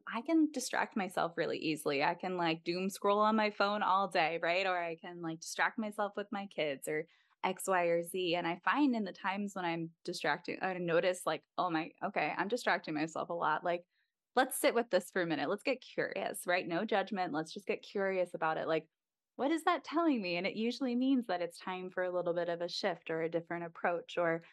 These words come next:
I need to get quiet and get back in touch with that little voice, because it usually knows what, you know, where I should be heading. And, uh, just getting back in touch with it, it's, it's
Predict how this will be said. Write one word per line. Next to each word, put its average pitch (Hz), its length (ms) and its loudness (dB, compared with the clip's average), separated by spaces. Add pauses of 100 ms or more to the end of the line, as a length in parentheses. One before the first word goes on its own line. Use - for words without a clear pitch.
(240)
I 175 60 -2
need 170 300 0
to 190 80 -4
get 175 160 -2
quiet 175 340 2
and 170 140 -6
get 165 160 -4
back 160 240 -2
in 165 80 -2
touch 156 320 -4
with 175 140 -2
that 165 200 0
little 185 220 2
voice, 240 460 2
because 196 420 -2 (580)
it 196 60 -4
usually 185 440 -4
knows 175 280 0
what, 170 220 0 (100)
you 190 160 -4
know, 165 240 -2
where 170 220 4
I 165 100 2
should 170 200 -6
be 160 120 -2
heading. 170 460 0
And, 160 380 0
uh, 151 280 -2 (360)
just - 160 -18 (260)
getting 190 200 0
back 185 200 0
in 165 80 0
touch 160 240 -4
with 175 100 -6
it, 147 260 -4
it's, - 220 -16 (160)
it's 175 220 -8